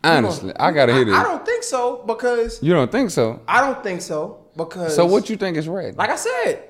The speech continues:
Speaker 2: if a nigga chose to, to walk a certain path, right?
Speaker 1: No, no, I know, I understand. I said what you think is ratting.
Speaker 2: That's what I'm saying. That's what I think is ratting.
Speaker 1: Like,
Speaker 2: If a
Speaker 1: I understand if he chose the streets,
Speaker 2: Yeah.
Speaker 1: he in the streets, of course, he not supposed
Speaker 2: That's
Speaker 1: to
Speaker 2: what I
Speaker 1: tell.
Speaker 2: think is ratting.
Speaker 1: Yeah.
Speaker 2: That's me personally.
Speaker 1: But ratting is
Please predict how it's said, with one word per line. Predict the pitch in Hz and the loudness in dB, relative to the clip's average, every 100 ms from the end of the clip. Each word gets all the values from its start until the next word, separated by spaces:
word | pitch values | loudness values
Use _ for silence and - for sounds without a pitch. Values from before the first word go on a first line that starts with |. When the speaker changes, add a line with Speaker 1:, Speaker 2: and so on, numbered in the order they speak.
| _ _ - | _ _ -4
Speaker 2:
if | 185 | 0
a | 165 | 0
nigga | 185 269 339 311 - _ _ | 2 2 2 -6 -10 _ _
chose | - 262 269 180 139 - - - _ _ _ - | 0 6 6 6 0 -8 -16 -18 _ _ _ -4
to, | 180 151 - | -2 -2 -4
to | - | -4
walk | 139 185 220 208 | 0 4 4 2
a | |
certain | 196 180 170 | -4 -6 -6
path, | 170 110 87 - _ _ _ _ | -4 -6 -8 -18 _ _ _ _
right? | 127 170 196 - | -2 0 -2 0
Speaker 1:
No, | 139 147 | 4 4
no, | 139 | 4
I | 117 135 190 | 4 6 4
know, | 180 | 6
I | 170 | 6
understand. | 160 135 147 147 | 4 0 0 0
I | |
said | 151 | 0
what | 131 131 | -2 -4
you | 135 | -6
think | - 120 - | -6 -8 -6
is | 95 92 | -8 -8
ratting. | 98 147 117 92 | 0 2 2 0
Speaker 2:
That's | 127 220 | -2 0
what | 247 | -2
I'm | |
saying. | 247 392 | -2 0
That's | 320 | 2
what | 233 | 2
I | 233 | 0
think | 240 | -6
is | 240 | -4
ratting. | 220 - | -2 4
Speaker 1:
Like, | 127 | 4
Speaker 2:
If | 117 | 6
a | |
Speaker 1:
I | 151 | 4
understand | 170 156 - 160 139 | 4 2 2 2 4
if | 160 | 4
he | 165 | 2
chose | - 165 156 147 | 4 6 6 2
the | 139 | -4
streets, | - - 143 135 285 | -6 -2 0 0 0
Speaker 2:
Yeah. | 403 208 123 | 0 0 2
Speaker 1:
he | 147 143 | 2 4
in | 135 | 2
the | |
streets, | 131 143 131 | 0 -2 -2
of | - 101 | -4 -6
course, | 151 117 | -4 -4
he | 131 | -4
not | 120 110 | -4 -2
supposed | 117 | 2
Speaker 2:
That's | 240 240 | 2 4
Speaker 1:
to | |
Speaker 2:
what | 240 | 4
I | 214 | 4
Speaker 1:
tell. | 202 | 2
Speaker 2:
think | 202 | -2
is | 165 | -6
ratting. | 151 120 | -6 -2
Speaker 1:
Yeah. | 117 95 | -2 -2
Speaker 2:
That's | - 180 - | 0 0 0
me | 180 120 | -4 -8
personally. | 175 98 113 | -8 -6 2
Speaker 1:
But | 139 127 - - 104 | 6 6 4 -6 0
ratting | 135 175 156 151 | 4 4 2 4
is | 131 123 110 107 | 6 8 6 2